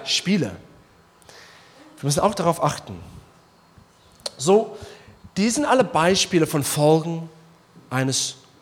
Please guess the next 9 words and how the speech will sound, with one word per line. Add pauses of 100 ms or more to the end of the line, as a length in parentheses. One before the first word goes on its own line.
(160)
Fluches,
also
negative
Gedankensmuster,
negative (200)
Verhaltensmustern. (560)
Und
wie
gesagt,